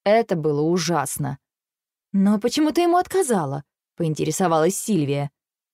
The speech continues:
«Потому что я его не любила». «Довольно веская причина», вставил Ричард, кивая. Марк покачал головой. «Не понимаю, почему ты мне не рассказала?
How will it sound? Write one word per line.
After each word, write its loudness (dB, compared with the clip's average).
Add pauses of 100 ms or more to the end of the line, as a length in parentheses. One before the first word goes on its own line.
«Потому -6
что -6
я 2
его 2
не 2
любила». 0 (960)
«Довольно 0
веская 0
причина», 0 (260)
вставил 0
Ричард, -2
кивая. -2 (480)
Марк -2
покачал -2
головой. -2 (480)
«Не -6
понимаю, 2
почему 0
ты -2
мне 2
не 2
рассказала? 0